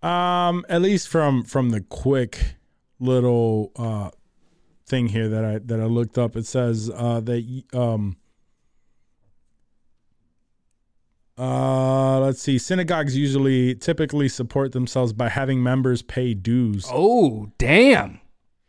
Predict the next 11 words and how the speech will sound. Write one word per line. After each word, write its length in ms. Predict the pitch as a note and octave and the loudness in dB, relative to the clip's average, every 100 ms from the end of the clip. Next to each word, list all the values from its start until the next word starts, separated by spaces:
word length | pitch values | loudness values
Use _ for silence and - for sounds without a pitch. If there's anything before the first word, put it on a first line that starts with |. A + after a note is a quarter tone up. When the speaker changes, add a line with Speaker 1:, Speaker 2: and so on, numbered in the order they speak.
| _ _ _ - - _ - | _ _ _ -20 -20 _ 2
Speaker 1:
Or, 640 | E3 D#3 C3+ B2+ B2 - | 4 4 4 4 2 0
uh, 400 | C3 B2 A#2+ A#2 - | 0 2 2 0 0
or 440 | C#3+ E3+ D#3+ D3+ - _ _ | 2 4 4 2 -2 _ _
for 240 | D3+ C#3 | -2 0
asking, 560 | B2+ C3 - B2+ A2+ G#2+ | 0 -2 -2 -4 -6 -6
or, 140 | B2+ C3 | -4 -2
or 160 | D3+ D3+ | 0 0
by 160 | C#3+ | 0
asking 380 | C3+ C3+ - B2 | -2 -4 -2 -6
for 260 | - B2+ A#2 | 0 0 2
donations. 680 | A2+ A2 G#2 - - - | 0 -2 -4 -10 -16 -20